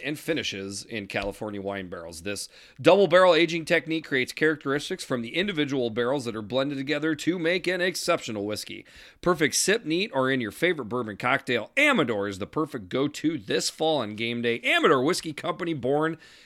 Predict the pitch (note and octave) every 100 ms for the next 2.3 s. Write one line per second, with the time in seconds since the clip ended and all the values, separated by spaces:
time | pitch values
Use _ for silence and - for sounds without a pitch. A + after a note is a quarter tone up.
0 | _ B2 A#2 G#2+ - C3+ G#2 G2+ G#2 -
1 | A#2 B2 G#2 F2+ F2+ F2+ F2 F#2+ F2 G#2
2 | F2 E2+